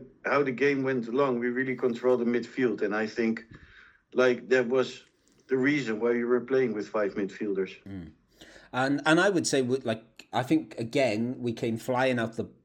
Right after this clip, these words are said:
Speaker 2: out, flying out the blocks, um, and I thought it was just a really positive start from Malaga in those first five minutes, and then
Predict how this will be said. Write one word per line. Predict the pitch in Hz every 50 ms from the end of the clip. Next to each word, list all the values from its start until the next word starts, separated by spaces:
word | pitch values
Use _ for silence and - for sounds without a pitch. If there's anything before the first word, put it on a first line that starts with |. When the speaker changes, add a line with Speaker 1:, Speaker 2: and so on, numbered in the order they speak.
| - - - - 113 110 -
Speaker 2:
out, | 113 117 - -
flying | - - - - 127 120 127 123
out | 117 113 -
the | 104
blocks, | 87 - 113 110 110 110 - - - -
um, | 113 101 101 98 101 101 98 98 - - _ _ _ _ _ _ _ _ _ -
and | 139 151
I | 180
thought | 175 - 170
it |
was | 139 131 -
just | 135 120 131
a |
really | 120 120 131 127 120 117
positive | 117 - 131 120 113 113 113 - 123 110 -
start | - - - 131 135 143 135 - -
from | 117 101 101
Malaga | 98 95 92 92 95 90 98 95
in | 95 95
those | 95 95 92
first | - - 104 98 - -
five | 104 98 92
minutes, | 95 95 95 101 -
and | - 98 104
then | 107 104 101 101 98